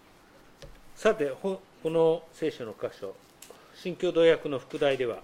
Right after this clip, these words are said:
えー、イエスの誕生が予告されると、まあ、イエス様が誕生が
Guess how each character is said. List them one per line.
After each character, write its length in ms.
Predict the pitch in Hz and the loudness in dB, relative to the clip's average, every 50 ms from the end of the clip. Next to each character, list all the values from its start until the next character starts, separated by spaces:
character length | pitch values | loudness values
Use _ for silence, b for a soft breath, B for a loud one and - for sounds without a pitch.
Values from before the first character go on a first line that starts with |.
| - - B B B B B B - - | -16 -20 B B B B B B -16 -12
え 640 | 117 107 101 98 95 95 92 92 92 92 92 92 90 87 87 - - - - _ - - 104 | -10 -8 -8 -8 -10 -10 -12 -16 -16 -18 -18 -20 -20 -20 -20 -20 -20 -20 -20 _ -20 -20 -12
ー、 40 | 120 | -6
イ 60 | 151 | -4
エ 80 | 185 196 | -4 -4
ス 240 | 190 - - - 101 | -4 -8 -16 -18 -18
の 60 | - - _ - - - | -18 -20 _ -20 -16 -12
誕 220 | - 139 139 135 127 | -8 -8 -8 -8 -8
生 260 | 120 120 113 107 95 | -8 -8 -6 -6 -8
が 140 | 98 92 - - - - - | -8 -12 -12 -14 -20 -20 -16
予 100 | - 123 | -14 -14
告 320 | - - 196 190 196 - - | -10 -6 -8 -8 -8 -10 -6
さ 140 | - 190 | -4 0
れ 100 | 170 165 | 2 2
る 120 | 147 120 - - | 0 0 -2 -14
と、 60 | - - - - B B B B B B B B | -20 -20 -20 -20 B B B B B B B B
ま 80 | 127 127 | -4 -2
あ、 20 | |
イ 100 | 131 135 | 0 0
エ 60 | 135 | -2
ス 120 | 131 - - | -4 -6 -10
様 200 | 123 110 104 98 | -12 -12 -10 -12
が 100 | 95 95 | -14 -14
誕 280 | - - 113 113 113 | -12 -12 -12 -12 -10
生 160 | 110 113 107 107 | -10 -10 -6 -4
が 260 | 113 113 113 107 101 | -4 -4 -4 -6 -8